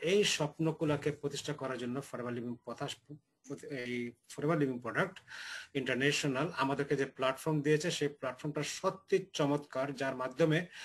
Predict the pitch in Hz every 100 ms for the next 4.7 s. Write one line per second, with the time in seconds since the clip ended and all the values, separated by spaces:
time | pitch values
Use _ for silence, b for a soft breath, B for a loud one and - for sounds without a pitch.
0 | B B 147 165 180 170 156 156 156 147
1 | 147 - - - 139 - 160 151 156 -
2 | 170 170 170 - - 127 - 131 - 131
3 | 127 123 117 107 165 202 - B B B
4 | 113 110 131 165 196 208